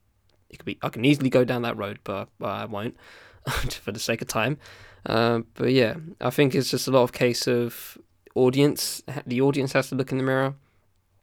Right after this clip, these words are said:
Um, I'm definitely feeling that there's a, whenever, you know, artists trying to get on the come up, you know, if it,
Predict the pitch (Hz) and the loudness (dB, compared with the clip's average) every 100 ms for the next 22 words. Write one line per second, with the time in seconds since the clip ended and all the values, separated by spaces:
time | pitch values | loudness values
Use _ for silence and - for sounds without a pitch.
0 | _ - - - 135 127 113 117 - 131 | _ -20 -12 -2 0 0 -2 -4 2 2
1 | 135 135 127 - 131 127 123 113 - 127 | 4 2 2 4 4 4 0 -2 -2 -2
2 | 123 123 120 120 117 - - 123 120 120 | -2 -2 -2 -4 -6 -10 -6 -4 -2 -2
3 | 120 113 - _ - 117 117 113 120 123 | -2 -2 -6 _ -12 -8 -6 -2 2 2
4 | 120 - 120 120 117 - 120 120 - 123 | 0 0 0 0 -2 0 0 0 -2 0
5 | 123 - - - _ - 120 117 120 - | 2 0 -4 -20 _ -6 -4 -2 -4 -6
6 | - 123 - | -2 0 -2